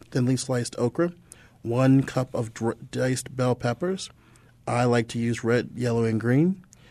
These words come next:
Mix together one cup of thinly sliced, wash, trimmed, stemmed collard greens,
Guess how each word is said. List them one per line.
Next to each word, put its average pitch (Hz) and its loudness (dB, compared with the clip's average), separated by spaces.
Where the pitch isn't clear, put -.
Mix 117 0
together 143 2
one 127 2
cup 127 -4
of 117 -2
thinly 123 0
sliced, 113 -6
wash, 120 0
trimmed, 123 2
stemmed 170 6
collard 127 4
greens, 127 0